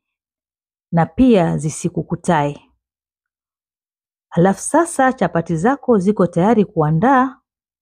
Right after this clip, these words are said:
kwa chochote utakachopenda kuandaa. Kama mnavyoziona zinavyopendeza, zinachambuka, chapati, chapati layers. Natumai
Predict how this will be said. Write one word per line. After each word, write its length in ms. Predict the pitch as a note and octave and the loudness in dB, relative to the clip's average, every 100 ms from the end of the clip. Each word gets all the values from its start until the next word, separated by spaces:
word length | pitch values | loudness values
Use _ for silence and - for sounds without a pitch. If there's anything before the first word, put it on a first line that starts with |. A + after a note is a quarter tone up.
| _ | _
kwa 120 | D#3+ | -6
chochote 340 | E3+ E3+ - | -4 -2 0
utakachopenda 680 | G#3+ D#3+ D#3 E3+ A#3 B3+ A#3 | 0 0 -2 0 4 4 2
kuandaa. 600 | - D#3 D3+ D#3 D3+ C#3+ - | -2 -2 0 0 -4 -4 -4
Kama 160 | G3+ | 0
mnavyoziona 640 | F#3 E3 D#3 D3+ F#3+ G#3 F3 | 0 0 -2 0 2 2 2
zinavyopendeza, 1120 | D#3 D3+ - D3 D3+ G3+ A#3+ G3+ A3+ A3+ G#3+ | -2 -4 -4 -4 0 2 2 2 -2 0 -2
zinachambuka, 1200 | F3 D3 C#3 - C#3+ D3 D3+ A#3 - - A#3 A3 | -4 -6 -6 -8 -6 -4 -2 -2 -4 -4 -2 -2
chapati, 580 | F3+ F3 A3+ A#3 A#3 | -4 -6 -4 -2 -2
chapati 500 | G3+ D#3 - G#3+ G#3+ | -2 -6 -4 -6 -2
layers. 680 | F3 G#3+ A#3 E3+ C#3 C#3 - _ _ _ _ _ | 0 2 2 2 -2 -6 -16 _ _ _ _ _
Natumai 840 | G3+ G#3 B3+ C4 D4 A3 E3 D#3+ | -2 0 2 4 4 2 0 -4